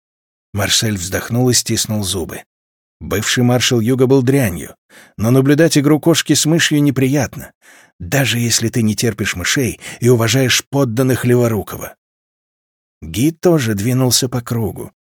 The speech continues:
обходя неподвижно стоящего Рока. Граф то передвигался почти прыжками,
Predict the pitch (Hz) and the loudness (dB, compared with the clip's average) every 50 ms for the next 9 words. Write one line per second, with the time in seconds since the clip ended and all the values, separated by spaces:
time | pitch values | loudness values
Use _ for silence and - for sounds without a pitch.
0 | _ _ _ _ _ - 107 92 - - - 98 101 131 139 143 131 135 127 131 | _ _ _ _ _ -8 -8 -8 -6 -6 -6 -2 0 2 2 4 4 2 2 2
1 | 120 104 107 131 143 131 139 143 127 - - 120 120 123 120 - - - 120 120 | 0 0 2 2 2 2 2 0 0 0 0 0 2 2 0 -2 -2 -2 -2 -2
2 | 123 117 117 107 92 - - - - - _ _ _ _ _ _ _ _ _ _ | -2 -2 -2 -4 -6 -6 -10 -16 -20 -20 _ _ _ _ _ _ _ _ _ _
3 | _ _ _ _ _ _ _ - 80 85 95 98 123 131 127 - - 135 127 123 | _ _ _ _ _ _ _ -14 -6 -4 -2 0 0 -2 -2 -2 0 0 0 2
4 | 127 120 120 101 107 117 110 120 120 113 - 110 104 101 95 - - 104 - - | 2 0 0 0 0 -2 0 0 0 0 0 -2 -2 -4 -4 -2 -4 -4 -4 -4
5 | 92 82 - - - 92 87 87 92 101 117 | -2 -2 -2 -2 -2 -2 -2 -2 -4 -6 -6